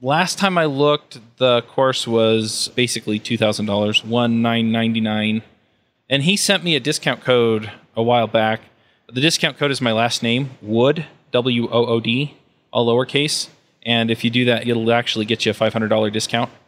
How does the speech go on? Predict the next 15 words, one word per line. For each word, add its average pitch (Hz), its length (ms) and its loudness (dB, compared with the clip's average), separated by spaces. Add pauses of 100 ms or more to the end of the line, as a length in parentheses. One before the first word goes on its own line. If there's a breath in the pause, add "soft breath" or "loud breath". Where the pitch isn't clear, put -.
(260)
So, 104 640 -2 (140)
yeah, 120 220 0
you 113 160 0
can 113 120 -8
go 120 120 0
check 120 240 -2
it 117 80 0
out 113 100 2
at 110 100 -8
podcasting 120 640 -2
A 120 180 -2
to 113 240 -4
Z 110 280 -2
dot 107 300 -2
com. 117 340 -2